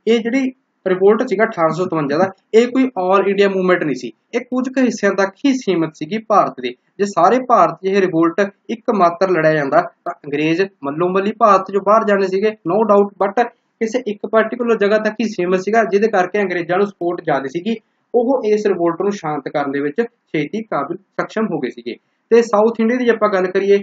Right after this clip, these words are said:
ਕੁਝ ਕੁ ਏਰੀਆ ਨੂੰ ਛੱਡ ਕੇ, mostly ਸਾਊਥ ਏਰੀਆ ਸੀ, ਸਾਊਥ ਇੰਡੀਆ ਸੀਗਾ, ਉਹ ਇਸ ਰਿਵੋਲਟ ਤੋਂ ਬਚਿਆ ਹੋਇਆ ਸੀਗਾ। ਵੈਸਟਰਨ ਤੇ ਈਸਟਰਨ ਇੰਡੀਆ ਦੇ ਵਿੱਚ ਵੀ ਕੋਈ ਖਾਸ ਐਕਟੀਵਿਟੀ ਦੇਖਣ ਨੂੰ ਨਹੀਂ ਮਿਲੀ। ਆਪੋਜੀਸ਼ਨ,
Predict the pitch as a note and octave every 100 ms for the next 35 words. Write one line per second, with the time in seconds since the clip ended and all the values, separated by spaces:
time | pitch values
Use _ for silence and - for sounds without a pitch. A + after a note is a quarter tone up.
0 | - _ _ - A#3 - B3 G#3+ G#3 G3+
1 | F#3 F3 - F#3+ F#3+ F#3 G3 G3+ A#3+ -
2 | F3+ F3+ - F#3 F3 E3+ E3 F3+ - F3
3 | F3 E3 F3+ F#3 G3+ G3+ - _ A3+ G#3+
4 | A#3 A#3 - _ _ _ - G3 G3+ G3
5 | F#3 F#3 F#3+ D#3+ D#3 D#3 D#3+ D#3 E3+ F#3+
6 | G3 _ - E3+ F#3 A3+ A3 G#3+ G#3+ F#3+
7 | F#3+ G3+ G3 F#3+ F#3+ F#3 F3+ G3 G3+ B3
8 | - E3 D#3+ E3 D#3 E3 D#3+ E3 D3+ D3+
9 | D#3 E3 D#3+ G3+ C3+ - _ _ - G#3
10 | G#3+ A3 D#3+ C#3